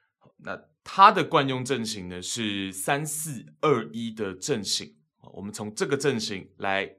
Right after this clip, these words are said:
看各个位置的主力。首先是中锋的位置，是大家最为熟悉的意大利国脚 Andrea Belotti。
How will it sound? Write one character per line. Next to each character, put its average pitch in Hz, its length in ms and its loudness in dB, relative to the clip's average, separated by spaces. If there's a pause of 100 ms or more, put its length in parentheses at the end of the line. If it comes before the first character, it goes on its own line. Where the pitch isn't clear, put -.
看 110 320 -6
各 151 120 -2
个 107 120 -2
位 107 140 2
置 101 140 -8
的 92 60 -6
主 92 200 -10
力。 98 300 -10 (1040)
首 - 160 -2
先 175 160 2
是 196 40 -2
中 208 280 4
锋 202 120 4
的 185 100 4
位 180 180 4
置， - 380 -6
是 - 180 -10
大 131 160 8
家 139 60 6
最 139 140 2
为 117 120 2
熟 117 280 0
悉 139 220 -2
的 139 220 2
意 131 100 -6
大 131 140 4
利 123 80 -4
国 110 240 -2
脚 117 320 0
Andrea 120 600 2
Belotti。 117 600 -2